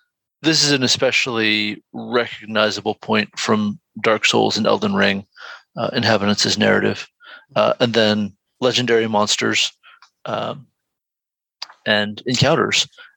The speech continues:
And so these are the sections we're gonna, gonna be starting out on. Um, so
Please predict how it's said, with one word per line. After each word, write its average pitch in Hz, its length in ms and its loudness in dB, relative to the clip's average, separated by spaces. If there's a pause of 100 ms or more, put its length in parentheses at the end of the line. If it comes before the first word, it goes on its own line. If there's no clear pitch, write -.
(120)
And 120 100 0
so 113 600 2 (160)
these 123 180 2
are 131 60 4
the 117 80 0
sections 117 400 0
we're 107 80 -6
gonna, 107 360 0 (240)
gonna 110 140 -2
be 107 400 -2
starting 113 380 2
out 104 140 4
on. 120 200 2 (520)
Um, 107 480 2 (840)
so 127 380 0